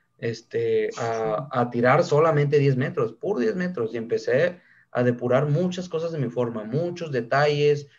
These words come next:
muchas mañas, muchos así como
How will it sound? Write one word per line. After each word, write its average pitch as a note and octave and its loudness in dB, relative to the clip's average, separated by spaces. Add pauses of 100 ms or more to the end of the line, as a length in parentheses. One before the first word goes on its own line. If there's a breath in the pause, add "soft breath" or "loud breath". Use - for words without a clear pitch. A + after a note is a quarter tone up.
(100)
muchas B2+ 0
mañas, B2 -2 (300 soft breath)
muchos B2 -2 (160)
así B2 -10
como A#2 -4